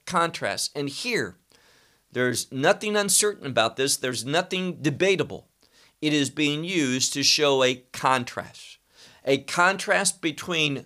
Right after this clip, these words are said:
the men or women of grace, the one who is a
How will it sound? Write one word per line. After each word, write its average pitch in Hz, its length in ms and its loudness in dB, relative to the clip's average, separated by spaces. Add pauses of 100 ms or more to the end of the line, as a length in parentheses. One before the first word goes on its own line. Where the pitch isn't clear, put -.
(120)
the 120 160 -2
men 175 520 2
or 127 340 0
women 170 420 2
of 95 180 -4
grace, 175 640 0 (300)
the 156 100 10
one 170 400 4
who 165 180 0
is 143 160 2
a 131 160 4